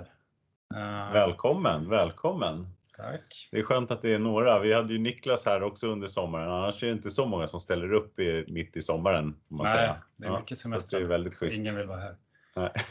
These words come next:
Speaker 2: <laughs>
Speaker 1: Nej, men Erik heter jag. Jag har varit konsult här i två år snart, tror jag.
Speaker 2: Mm.
Speaker 1: Jobbar mycket med integrationer och nu även börjat jobba med data science. Så det är kul.
Speaker 2: Ja.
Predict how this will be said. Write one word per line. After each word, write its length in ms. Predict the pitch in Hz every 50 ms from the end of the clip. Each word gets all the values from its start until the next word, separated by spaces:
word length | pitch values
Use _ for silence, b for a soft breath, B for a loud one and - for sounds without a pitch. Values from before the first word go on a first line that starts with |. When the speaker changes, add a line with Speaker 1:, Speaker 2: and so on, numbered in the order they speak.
| -
Speaker 2:
<laughs> 240 | - - - 104 -
Speaker 1:
Nej, 200 | - 101 110 117
men 180 | 120 120 123 127
Erik 300 | 123 127 131 135 127 -
heter 160 | 143 - 131
jag. 200 | 123 123 139 147
Jag 40 | 139
har 60 | 131
varit 280 | 135 139 - - _ - -
konsult 360 | - 131 123 - 143 135 -
här 160 | 139 135 131 127
i 240 | 127 127 113 117 110 - - - - - _ _ _ - _ _ _ _ _ _ _ _ _ - -
två 280 | 156 170 190 185 175 185
år 80 | 202
snart, 460 | 185 - 170 180 208 - - - - - _ _ _ _ _ -
tror 120 | - - 78
jag. 80 | 82
Speaker 2:
Mm. 100 | 120 147 - _ _ _ _ _ _ _ b b b b b b b b _ _ _ _ _ _ _
Speaker 1:
Jobbar 200 | 127 123 131 127
mycket 320 | 127 127 123 - 123 117
med 180 | 113 113 113 117
integrationer 840 | 113 110 131 - 117 110 107 131 139 139 139 139 139 139 135 131 127
och 460 | 127 123 123 120 117 113 113 117 117
nu 320 | 120 123 127 127 123 131 131
även 260 | 120 123 120 117 110
börjat 220 | 123 123 120 -
jobba 220 | 131 131 123 123 120
med 320 | 117 117 117 117 117 113
data 260 | 113 131 131 127 127
science. 560 | 117 - 131 131 135 135 139 139 - - - - _ _ _ _ _ _ _ _ _ _ _ _
Så 140 | - - -
det 60 | -
är 40 | -
kul. 160 | - 170 - - _ _ _ 185 180 - - - _
Speaker 2:
Ja. 240 | - 98 107 143 -